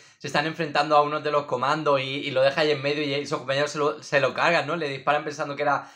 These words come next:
que era uno de los malos y te se acaba muriendo y diciendo, "Madre mía, <laughs> de, de locos esto, tío". Es, es como que ha muerto por fuego amigo, ¿no? Eh, fuego cruzado ahí, digo, "Madre mía, brutal, brutal".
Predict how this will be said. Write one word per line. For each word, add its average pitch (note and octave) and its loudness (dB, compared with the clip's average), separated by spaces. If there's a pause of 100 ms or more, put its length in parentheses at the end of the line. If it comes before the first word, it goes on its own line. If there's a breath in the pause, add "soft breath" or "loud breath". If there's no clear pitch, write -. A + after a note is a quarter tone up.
(340 loud breath)
que D3 2
era D3+ 6
uno D3+ 0
de D3 0
los C#3+ 0
malos D3 2
y C#3 -6
te C3+ -10
se C3 -10
acaba C3+ 4
muriendo C#3+ -2
y C#3 -2
diciendo, A#2 -6
"Madre C#3+ 4
mía, C#3 -2
<laughs> - -8
de, F3 -2
de D#3+ 4
locos D3+ 2
esto, D3 -6
tío". D3 -2
Es, C3+ -4 (260 loud breath)
es - -20
como D3+ 0
que D3+ 2
ha D3+ 4
muerto E3 -2
por D#3 -2
fuego D#3+ 6
amigo, C#3 2
¿no? D#3+ 0
Eh, B2+ 0
fuego C#3 2
cruzado C#3+ 2
ahí, C3 0
digo, A#2+ -4
"Madre B2+ -2
mía, D3 -6 (380 loud breath)
brutal, C#3+ 0
brutal". C3 -4